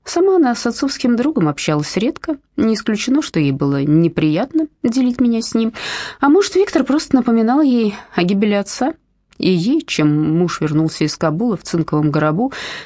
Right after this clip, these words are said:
тяжело было видеть человека, который приехал оттуда пышущий здоровьем. Чтобы не углубляться в тему Патрика, я перевёл разговор на ограбление и собственные попытки провести расследование.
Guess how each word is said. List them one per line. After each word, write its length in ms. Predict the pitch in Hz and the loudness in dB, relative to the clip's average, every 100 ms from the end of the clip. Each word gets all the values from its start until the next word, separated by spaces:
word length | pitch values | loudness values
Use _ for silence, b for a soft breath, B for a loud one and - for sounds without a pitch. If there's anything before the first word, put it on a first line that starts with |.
| - | -8
тяжело 380 | - 262 311 | -2 2 2
было 200 | 349 208 | 4 2
видеть 260 | 175 170 160 | 2 2 0
человека, 540 | - 185 175 262 277 | 0 0 2 0 -2
который 320 | - 151 156 147 | -4 -2 0 0
приехал 480 | 156 156 175 - | 0 0 0 0
оттуда 380 | 147 143 143 143 | -2 0 -2 -2
пышущий 640 | 139 180 165 143 - 147 139 | -2 -2 0 -2 -2 -2 -2
здоровьем. 560 | 135 147 139 - 156 - _ _ _ _ _ | -2 -2 -4 -8 -12 -14 _ _ _ _ _
Чтобы 280 | - 302 302 | -4 0 2
не 100 | 302 | 2
углубляться 580 | 277 269 269 311 - 220 | 2 0 2 0 -2 -6
в 80 | |
тему 300 | - 240 214 | -4 -2 0
Патрика, 560 | 202 - 320 370 359 320 B B B B - | -2 -2 -2 -2 -2 -4 B B B B 0
я 160 | 277 | 2
перевёл 400 | 294 330 339 392 | 4 4 4 4
разговор 520 | 285 214 220 220 330 | 2 2 0 2 2
на 120 | 320 247 | 4 4
ограбление 720 | 202 202 196 320 311 262 240 | 2 0 2 2 4 4 2
и 180 | 240 226 | 0 -2
собственные 520 | - 277 - 240 226 | -6 -6 0 0 0
попытки 500 | - 214 196 - 240 | -4 -4 -4 -2 -4
провести 480 | 233 220 214 214 233 | -2 -2 -2 -2 -2
расследование. 760 | 214 - 139 - - 139 - | -2 -4 -4 -4 -6 -6 -8